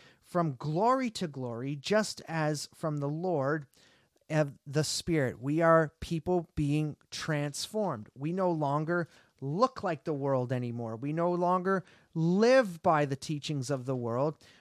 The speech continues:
We live by the teachings of Scripture, and we want to be conformed into the image of Christ, not into the, the image and shape of the world.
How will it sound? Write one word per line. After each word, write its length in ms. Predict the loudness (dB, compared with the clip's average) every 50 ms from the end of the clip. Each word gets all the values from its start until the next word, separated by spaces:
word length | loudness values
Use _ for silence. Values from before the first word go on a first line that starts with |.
| _ _
We 160 | -8 -4 -2 0
live 300 | 0 2 2 0 0 2
by 160 | 2 2 2
the 100 | 2 -2
teachings 540 | -4 -4 -6 -6 -4 -4 -4 -4 -4 -4 -4
of 100 | -6 -6
Scripture, 520 | -6 -4 -2 -4 -4 -4 -2 -2 -2 -2
and 220 | 0 0 -2 0
we 140 | 0 0 0
want 220 | 2 2 2 2 0
to 60 | 0
be 140 | -2 -4 -6
conformed 680 | -6 -6 -6 -6 -6 -6 -6 -4 -2 -2 -2 -2 -2
into 220 | -2 -4 -4 -4 -6
the 200 | -4 -4 -4 -2
image 260 | -2 -2 -4 -4 -8
of 120 | -12 _ -8
Christ, 500 | -6 -4 -2 -2 -4 -6 -8 -12 -14 -18 _ _ _ _ _ _ -10
not 720 | -6 -4 -2 0 2 2 2 2 2 0 -2 -4 -8 -14 -20 _ _ _ _ -6
into 720 | -4 -2 -2 -2 -2 -4 -4 -4 -2 -2 -2 -2 -4 -6 -6
the, 320 | -4 -2 -2 0 -2 -4 -6 _ _ _ _ _ _ _ _ _ _
the 240 | 0 2 2 2 2
image 540 | 0 0 2 2 2 0 0 -2 -8 -12 _ _ _ _ _ -8
and 160 | -8 -6 -6
shape 480 | -6 -6 -4 -2 0 0 0 -2 -4 -10 _ _ _ -6
of 200 | -6 -4 -2 0
the 100 | 0 0
world. 440 | 2 4 4 6 6 6 4 2